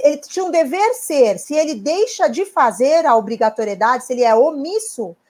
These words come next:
ele entra com uma responsabilização sim. E aí, é, que é essa questão que eu, ah,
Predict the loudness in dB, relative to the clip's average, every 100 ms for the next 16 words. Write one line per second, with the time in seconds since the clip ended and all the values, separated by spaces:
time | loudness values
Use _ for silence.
0 | _ -2 0 0 -2 -6 -10 -8 -8 -8
1 | -10 -8 -8 -6 -6 -6 -12 -12 -14 -14
2 | -18 _ _ _ 0 4 4 2 -2 -4
3 | -8 _ _ _ _ -4 0 2 2 0
4 | -2 0 0 -4 -6 -8 -4 -2 -2 -4
5 | -4 2 2 2 -2 0 2 4 4 4
6 | 2 0 -2 -6 -8